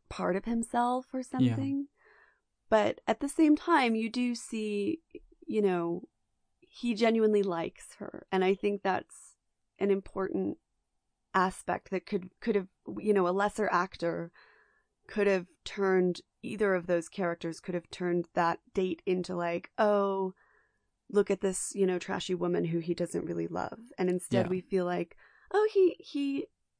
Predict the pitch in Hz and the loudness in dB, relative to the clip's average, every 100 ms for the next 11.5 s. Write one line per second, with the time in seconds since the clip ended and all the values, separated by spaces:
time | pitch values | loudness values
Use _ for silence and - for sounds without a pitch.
0 | _ _ _ _ - - 302 269 254 240 | _ _ _ _ -8 0 0 4 4 2
1 | - _ _ - 233 226 220 196 - 196 | -8 _ _ 2 4 6 4 2 0 -2
2 | - 214 190 - 175 185 - 185 175 - | -2 -2 -2 -2 -6 -8 -8 -6 -6 -6
3 | - - - _ - 139 117 120 120 - | -10 -10 -14 _ -2 0 0 -2 -4 -4
4 | 180 175 - _ _ _ _ 254 185 220 | 2 2 2 _ _ _ _ -10 -2 -2
5 | - 226 220 262 247 226 214 208 - 208 | -2 -4 -2 0 0 2 2 0 -2 -2
6 | 196 190 - _ _ - 269 254 - - | -2 -4 -8 _ _ -2 2 0 -2 -6
7 | 202 - 208 196 196 190 185 180 170 165 | -6 0 -2 0 -4 -2 0 0 0 -4
8 | 170 160 170 165 170 160 156 156 - _ | -8 -10 -8 -4 -4 -4 -8 -12 -16 _
9 | _ _ _ - 180 190 - 190 185 180 | _ _ _ -10 -2 -2 0 0 2 -2
10 | - 190 190 175 165 185 247 - 175 - | -2 0 0 0 -2 -2 -2 -2 -8 -10
11 | 170 175 180 175 185 | -10 -8 -6 -8 -8